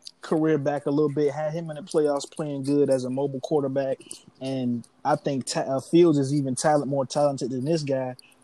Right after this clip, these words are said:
arm strength and running ability. I think it's just, it's just too, and to be able to have him sit for a year or two to say, "Okay, listen, we're gonna work on your mechanics. We're gonna work on the way you throw the ball.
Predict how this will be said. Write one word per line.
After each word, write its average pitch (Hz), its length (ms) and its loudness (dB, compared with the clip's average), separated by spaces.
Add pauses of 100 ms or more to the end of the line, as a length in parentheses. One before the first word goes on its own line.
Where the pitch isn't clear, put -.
(120)
arm 147 240 0
strength 147 520 -4
and 156 420 2
running 135 240 0
ability. 127 520 2 (460)
I 143 120 0
think 160 320 0
it's 143 140 0
just, - 360 -2
it's 139 160 2
just 147 360 2
too, 175 380 4 (420)
and 143 120 0
to 143 80 6
be 156 160 8
able 147 140 6
to 135 60 2
have 151 220 -2
him 131 140 -2
sit 156 460 2 (380)
for 139 220 4
a 123 40 2
year 151 260 6
or 131 180 0
two 170 300 6
to 139 80 4
say, 139 300 2
"Okay, 131 280 -4
listen, 131 380 0
we're 139 100 4
gonna 135 120 0
work 135 300 0
on 143 160 -2
your 143 100 0
mechanics. 139 680 -4 (320)
We're 139 120 6
gonna 131 100 4
work 135 240 4
on 151 100 2
the 139 60 2
way 143 160 6
you 139 120 6
throw 143 200 2
the 135 60 4
ball. 131 520 2